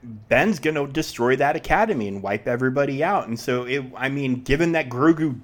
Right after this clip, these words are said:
didn't show up to help fight against the First Order, people, I think, are logically connecting dots and saying, "Oh, well, Grogu's dead.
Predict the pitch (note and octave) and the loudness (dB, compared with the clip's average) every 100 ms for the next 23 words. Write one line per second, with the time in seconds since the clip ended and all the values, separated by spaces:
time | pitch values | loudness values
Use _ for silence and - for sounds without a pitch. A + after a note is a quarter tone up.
0 | - A#2+ D3+ D#3 D3+ - D#3 C#3+ F3+ F3+ | -4 -2 0 -2 -2 2 4 6 4 2
1 | - A#2+ C#3+ C#3 - - - B2 D#3+ - | -8 -2 -2 -2 -14 -20 2 4 4 -2
2 | B2+ D3 C3+ - B2+ D3+ C#3+ C#3 A2+ F#3+ | -2 -2 -4 -4 -2 0 -2 -2 0 2
3 | E3 D#3 - - - _ - C#3 C#3 C3 | 2 -2 -4 -16 -20 _ -4 -2 0 4
4 | C3 B2+ C#3+ C3 G#2 G2 A2 A#2+ B2 C3 | 4 2 0 -2 0 0 0 -2 -2 -2
5 | B2 B2 A#2+ B2 A#2+ A2+ A2 C#3+ D#3+ A#2+ | -2 -2 -2 -2 -4 -2 0 0 0 -6
6 | A2 B2 A#2 B2 G#3+ A2+ A2 A2+ A#2+ A2 | -8 -4 -2 2 4 4 0 2 2 2
7 | G#2+ G2 F#2+ | -4 -6 -10